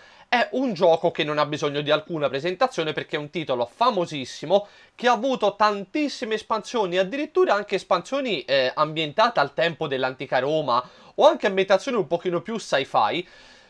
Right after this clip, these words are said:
perché è un gioco molto interessante, cooperativo al cento per cento, che ci vede nei panni di un team di studiosi e di specialisti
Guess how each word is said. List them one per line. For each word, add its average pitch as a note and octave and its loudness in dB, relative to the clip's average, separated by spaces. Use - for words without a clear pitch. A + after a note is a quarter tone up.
perché B3+ 0
è A3 2
un G#3+ 0
gioco F#3+ 4
molto A#3 -2
interessante, E3 -2
cooperativo A#3+ 0
al D#3 4
cento G3 -2
per C#4 -2
cento, D#3 -2
che A#3+ -2
ci - -2
vede G3+ 2
nei B3 -4
panni G#3 2
di E3 -6
un G3 -6
team E3 -2
di C#3 -6
studiosi F#3 -4
e D3 -4
di D3+ -6
specialisti B3 -4